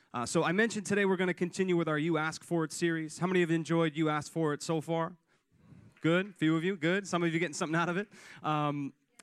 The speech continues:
last week, Pastor Derek mentioned that Pastor Deej said that you guys have asked a quote-unquote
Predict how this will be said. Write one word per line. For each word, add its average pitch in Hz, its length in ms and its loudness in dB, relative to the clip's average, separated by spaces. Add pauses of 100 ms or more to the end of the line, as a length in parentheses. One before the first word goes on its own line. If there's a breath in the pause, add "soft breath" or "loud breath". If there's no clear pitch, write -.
(120)
last 170 360 0
week, 175 260 -2
Pastor 165 300 0
Derek 151 340 0
mentioned 143 520 -4 (400)
that 131 160 -4
Pastor 151 400 -4
Deej 143 300 -4
said 127 240 -4
that 120 80 -8
you 156 120 -6
guys 156 220 -4
have 127 120 -8
asked 123 300 -6
a 117 320 -6 (180)
quote-unquote 139 500 -4